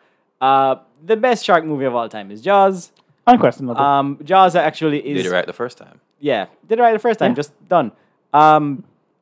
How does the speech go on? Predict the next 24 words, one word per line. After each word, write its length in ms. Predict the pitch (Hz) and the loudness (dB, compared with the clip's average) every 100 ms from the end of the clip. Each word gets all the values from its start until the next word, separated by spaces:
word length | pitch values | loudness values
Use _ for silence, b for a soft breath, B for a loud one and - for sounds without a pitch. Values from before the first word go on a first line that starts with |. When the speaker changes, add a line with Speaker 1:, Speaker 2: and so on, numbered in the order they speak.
| _ | _
Speaker 1:
I 140 | 131 147 | -4 -4
think 340 | - 156 131 | -2 -6 -6
Jaws 340 | 123 143 139 135 | 2 4 4 2
probably 480 | 151 143 139 127 | 2 4 2 0
is 400 | 131 135 127 117 - | -4 -6 -8 -10 -18
technically 880 | - - 147 170 160 180 165 190 - 127 | -18 -12 -12 -10 -8 -4 -4 -4 -6 -14
the 120 | 123 135 | -8 -8
best 460 | 113 139 135 - | -2 -2 -2 -8
movie, 680 | 131 139 147 127 131 123 120 _ | -10 -6 -6 -6 -8 -8 -10 _
animal 320 | 127 139 139 131 | -8 -6 -4 -6
attack 380 | - 135 135 | -4 -6 -6
movie. 340 | 151 160 180 262 _ | -8 -8 -8 -10 _
Like, 160 | 117 117 | -10 2
Speaker 2:
Best 180 | 147 165 | 2 4
Speaker 1:
it's 60 | |
Speaker 2:
movie 220 | 156 147 | 4 4
and 200 | 139 135 | 4 4
also 280 | 127 123 131 | 4 2 0
the 120 | 120 | -2
best 220 | 117 117 - | -2 -4 -8
animal 320 | 117 113 110 | -12 -10 -12
attack 200 | 107 - | -14 -18
movie. 200 | 107 117 | -20 _
Yeah. 60 | 135 | -20